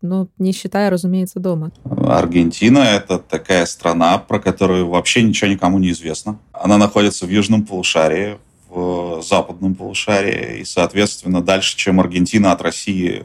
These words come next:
Speaker 2: навряд ли есть какая-то другая страна, э, во всем мире. И, соответственно, для меня это такая... Ну, это второй шанс, второй, второй шанс на то, чтобы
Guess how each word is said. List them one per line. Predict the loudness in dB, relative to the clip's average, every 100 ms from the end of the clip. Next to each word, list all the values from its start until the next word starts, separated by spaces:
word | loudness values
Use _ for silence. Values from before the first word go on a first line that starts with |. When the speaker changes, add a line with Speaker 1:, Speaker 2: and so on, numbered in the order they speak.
| -6
Speaker 2:
навряд | -2 2 2 0
ли | -6
есть | -6
какая-то | -8 -8 -8 -8
другая | -4 -4 -4
страна, | -6 -8 -6 -8 _ -20 -20 -20 -16 -4
э, | 0 2
во | 0
всем | 0 2 4
мире. | 4 4 0 -4
И, | -2 -2
соответственно, | 0 0 2 0 2 2 4 4 2 -2 _ -16
для | -2 2
меня | 4 4 4 4 2
это | -2 -6
такая... | -6 -2 0 2 2 -2 -10 _ _ _ -20 -20 _ 2
Ну, |
это | 2 2
второй | 0 2 4 2
шанс, | 4 2 2
второй, | -2 2 4 2 0 -14
второй | 0 2 4 2
шанс | 2 2 2
на | 0
то, | 2 2
чтобы | 0 -2 -2 0 4 4 4 2